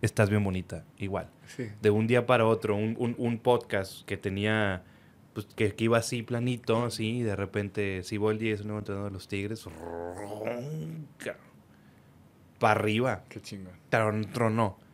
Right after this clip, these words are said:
Speaker 1: tronó. Y, pues, obviamente, pues, porque
Speaker 2: Claro.
Speaker 1: co-, cómo fueron estos, todos estos
Speaker 2: Claro.
Speaker 1: tiempos, ¿no? Y también, eh, también el hecho de que,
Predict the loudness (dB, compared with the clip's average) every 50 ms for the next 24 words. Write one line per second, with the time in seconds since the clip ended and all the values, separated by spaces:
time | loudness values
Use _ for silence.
0 | -20 -20 -20 -20 _ -4 0 0 2 2 0 0 2 2 2 2 2 0 0 -2
1 | -2 -4 -2 0 2 2 2 2 2 0 -2 -2 -4 -4 -4 -4 -8 -8 -12 -14
2 | -12 -12 -14 -14 -14 -14 -6 0 0 2 2 2 0 2 0 0 2 0 0 0
3 | 0 2 2 2 0 -2 -2 -4 -8 -2 2 2 2 4 2 0 -2 -2 -6 -6
4 | -2 -2 -2 -2 -2 -4 -6 -6 -4 -2 -2 -4 -4 -4 -10 -20 -20 -20 -20 -20
5 | -20 -20 -20 -6 0 2 2 6 6 6 6 6 6 6 6 6 6 6 6 6
6 | 4 4 0 -6 -18 -20 -20 -20 -20 -20 -20 -4 4 6 6 8 8 8 6 6
7 | 6 6 4 4 2 2 0 0 -2 -6 -12 -20 -20 -20 -20 -18 -4 0 2 2
8 | 4 4 4 6 6 8 8 8 8 6 6 6 6 6 6 4 4 4 4 6
9 | 6 4 2 0 -2